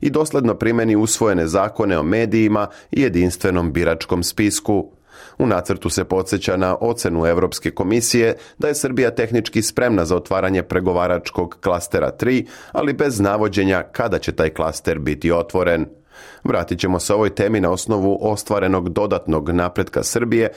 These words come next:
pre svega u oblastima vladavine prava i normalizacije odnosa sa Prištinom, navodi se u tekstu koji bi trebalo da usvoje lideri E U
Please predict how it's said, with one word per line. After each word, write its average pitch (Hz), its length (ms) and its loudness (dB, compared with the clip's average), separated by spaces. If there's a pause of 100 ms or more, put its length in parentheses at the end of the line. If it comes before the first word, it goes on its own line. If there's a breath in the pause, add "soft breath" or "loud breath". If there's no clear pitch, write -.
(240 loud breath)
pre 151 140 0
svega 135 280 0
u 120 40 4
oblastima 117 480 0
vladavine 101 520 2
prava 104 420 2 (200 loud breath)
i 135 100 0
normalizacije 90 880 0
odnosa 82 360 0
sa - 160 -2
Prištinom, 104 640 0 (240 loud breath)
navodi 92 340 0
se 80 140 0
u 69 60 -4
tekstu 95 400 -2
koji 85 260 0
bi 82 220 0
trebalo 98 400 0
da 87 120 0
usvoje 80 460 2
lideri 82 500 0
E 80 160 0
U 101 280 0